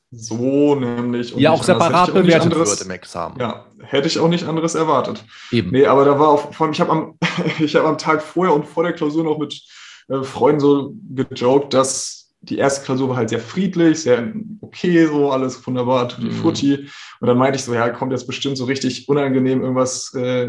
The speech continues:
Speaker 1: eingestreut mit Zwangsvollstreckung Z P O zwei oder so.“ Eigentlich
Speaker 2: Mhm.
Speaker 1: nur als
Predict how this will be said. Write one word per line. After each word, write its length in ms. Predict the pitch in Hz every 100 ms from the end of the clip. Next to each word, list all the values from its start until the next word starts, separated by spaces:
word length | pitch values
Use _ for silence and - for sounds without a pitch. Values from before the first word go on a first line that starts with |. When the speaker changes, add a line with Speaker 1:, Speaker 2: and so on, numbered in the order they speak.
| 123 -
Speaker 1:
eingestreut 800 | 139 143 139 - 131 127 131
mit 180 | 123 -
Zwangsvollstreckung 1300 | - - - 123 143 - - 120 - - 131 127 120
Z 260 | - 123 -
P 180 | 127 123
O 160 | 123
zwei 460 | 117 - 123 131 135
oder 240 | 131 131
so.“ 280 | 127 135 135 - - -
Eigentlich 280 | 160 170
Speaker 2:
Mhm. 80 | 165
Speaker 1:
nur 80 | 160
als 240 | 139 -